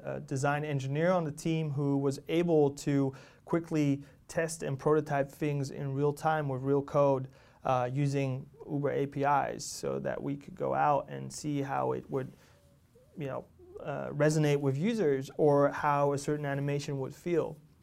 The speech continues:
Uh, but it also means working closely with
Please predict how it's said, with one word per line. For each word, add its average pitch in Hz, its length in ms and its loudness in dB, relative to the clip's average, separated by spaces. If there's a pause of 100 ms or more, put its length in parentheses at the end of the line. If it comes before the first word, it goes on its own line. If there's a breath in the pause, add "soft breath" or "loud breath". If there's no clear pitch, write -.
(500 loud breath)
Uh, 135 360 2 (920)
but 170 260 8
it 180 200 6
also 220 280 8
means 170 480 2 (600)
working 165 400 4
closely 160 800 4 (280)
with 135 420 -2